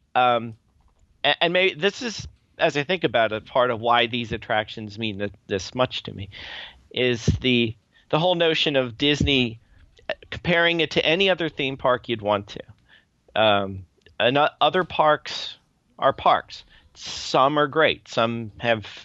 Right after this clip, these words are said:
fantastic thrill rides, uh, um, shows, experiences, whatever. Um, but none of them have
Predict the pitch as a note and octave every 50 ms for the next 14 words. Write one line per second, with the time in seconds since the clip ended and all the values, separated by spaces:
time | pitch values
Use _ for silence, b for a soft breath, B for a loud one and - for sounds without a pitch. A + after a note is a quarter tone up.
0 | _ _ _ _ - - B2 B2 B2 - - C3 B2 B2+ - - - B2 - -
1 | _ - - C3+ C#3 C#3+ C#3 C3+ B2+ C3 B2+ B2+ A#2+ A#2+ B2 A#2 G#2 G2+ G2+ -
2 | - - - - - - - F2+ G2 - - G2+ G#2+ G#2+ G#2 G#2 G2 F#2 F#2 -
3 | - - - - - C#3+ B2 B2 B2 B2 A#2+ A#2 A#2+ - - - - A#2+ A#2 A2+
4 | A2+ - - A2 A2 C3 C3+ C3 C3+ B2+ A2+ G2 F#2 - B B B B B B
5 | B B B B B B B _ _ _ _ _ - G2+ - - C#3 C3+ B2+ A#2+
6 | A#2 A#2 A2+ - _ _ _ _ _ _ _ _ _ _ _ _ _ _ _ _
7 | - - D#3+ D3+ D#3+ D#3+ E3 E3+ G3 A3+ B3+ G#3+ D#3 C3 C3 B2+ A#2+ A2+ A2 A2+
8 | A#2+ B2 C#3 C3 A#2+ A#2 A2+ A2+ A2